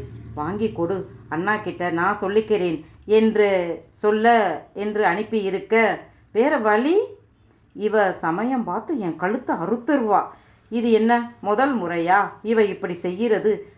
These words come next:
வழக்கம்தானே. அண்ணன் என்ன நினைப்பாரு? எனக்குத்தான் அசிங்கமா இருக்கு,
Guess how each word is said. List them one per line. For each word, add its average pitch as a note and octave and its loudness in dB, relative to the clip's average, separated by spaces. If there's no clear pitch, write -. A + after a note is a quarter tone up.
வழக்கம்தானே. G#3 2
அண்ணன் G#3+ 0
என்ன F#3+ -2
நினைப்பாரு? G#3 0
எனக்குத்தான் G#3 -2
அசிங்கமா A3+ 0
இருக்கு, G3+ 0